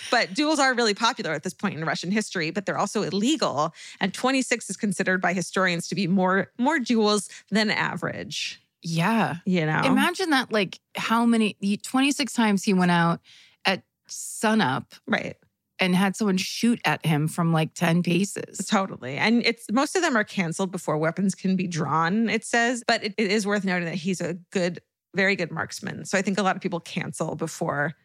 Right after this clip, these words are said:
Speaker 1: you know, he can shoot at them.
Speaker 2: Got it.
Speaker 1: Smart. So around eighteen twenty-eight, Pushkin meets Natalia Goncharova at a fancy ball. She's only sixteen years old at the time and is already considered one of the most beautiful girls in Moscow.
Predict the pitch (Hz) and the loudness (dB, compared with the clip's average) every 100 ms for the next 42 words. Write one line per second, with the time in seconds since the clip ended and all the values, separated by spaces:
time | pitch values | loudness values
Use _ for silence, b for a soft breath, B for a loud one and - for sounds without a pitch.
0 | - 160 - - 147 - - - - 175 | -2 0 0 -4 -8 -14 -20 -10 -4 -2
1 | - - 139 165 - - 110 - - - | -2 -4 -6 -8 -12 -6 -6 -6 -6 -6
2 | 170 _ _ _ _ _ 175 156 - - | -6 _ _ _ _ _ -6 -4 -6 -14
3 | _ _ - - - 196 - - B B | _ _ -16 -10 -4 -4 -4 -14 B B
4 | B - 226 - 233 233 - 277 - - | B -4 -2 0 0 0 0 -2 -2 -4
5 | 330 - 285 233 202 - 226 - 247 214 | -4 0 2 2 2 -2 -4 0 2 2
6 | 208 - 202 190 - 202 208 226 233 240 | 2 0 -2 -2 0 2 2 2 2 2
7 | 240 208 208 196 190 196 160 156 147 151 | 0 -2 -2 -2 0 -2 0 -2 0 0
8 | 185 269 - 180 160 185 175 - 196 - | 0 0 -2 -2 -2 -4 -4 -4 -4 -2
9 | 139 196 - - - 320 349 339 302 302 | -2 -2 -4 -14 -4 -2 0 0 0 -4
10 | - - 226 202 190 143 139 165 196 190 | -4 0 2 4 2 0 -2 0 0 0
11 | 196 202 214 175 175 180 208 214 202 196 | -2 -2 2 2 2 2 0 0 0 0
12 | 202 226 233 240 220 202 196 160 190 175 | 2 0 -2 -4 -2 -2 -4 -2 -2 0
13 | 170 185 180 180 - 165 196 196 - 196 | -2 -4 -4 -10 -8 -2 0 0 -2 -2
14 | - 165 156 165 175 151 - - - - | 0 0 0 -2 -4 -2 -4 -6 -6 -8
15 | - - | -6 -8